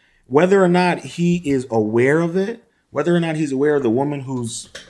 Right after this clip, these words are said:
who does the, the, uh, the guesting for his, uh, show, whether he's aware of her behavior and her connection to Eliza Blue and how she's been supporting her online and even, uh,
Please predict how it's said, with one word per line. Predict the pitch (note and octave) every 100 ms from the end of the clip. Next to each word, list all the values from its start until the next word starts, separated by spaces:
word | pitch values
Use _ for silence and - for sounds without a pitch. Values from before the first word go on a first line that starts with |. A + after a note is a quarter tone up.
| - - - _ _ - - -
who | C#3
does | C3 C#3 D3
the, | B2+ A#2 A2+ A2
the, | A#2 A2+ G#2+
uh, |
the | G2+ G#2+
guesting | A2+ C#3 - F#3 F3+ F3+
for | - B2+
his, | B2 A#2
uh, | A2
show, | A2 - C#3+ F3 - _ _
whether | - E3+
he's | G3 G3
aware | E3 D#3+ E3+ D#3+ A#2
of | A#2 A2 A2 - _ _ _ _ _ _ _ _ _ _ -
her | - E3
behavior | D3 C3 B2 A#2 G#2+ G#2+ A2
and | G#2+
her | C3 D3+
connection | C#3+ B2 A2+ - A#2
to | - A2+
Eliza | G#2+ A2 A2 G#2
Blue | G2+ A2 C3+ F#2+ D#3+ _ _ _ _ _ _ _ _ _ _ _ _
and | A#2 A2+
how | B2 A2+ A2+
she's | A2 C3+ B2
been | A2+ A#2+ A#2 G#2+ - _ _ _ _ _ _ _ _ _
supporting | - - - F#3 F3 C#3
her | C3+ B2+
online | B2 A#2+ D#3+ D#3+ C3
and | B2+
even, | C3+ C#3
uh, | B2+